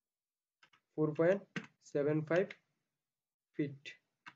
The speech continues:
এটাকে আমরা ভাগ করব চার ইঞ্চি দ্বারা,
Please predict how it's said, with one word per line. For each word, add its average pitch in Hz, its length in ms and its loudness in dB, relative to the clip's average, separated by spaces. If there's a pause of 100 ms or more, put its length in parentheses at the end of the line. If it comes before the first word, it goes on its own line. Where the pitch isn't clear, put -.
(4000)
এটাকে 156 240 2
আমরা 151 200 2
ভাগ 151 100 4 (120)
করব 156 160 4 (380)
চার 143 180 2
ইঞ্চি 135 180 -2
দ্বারা, 131 180 0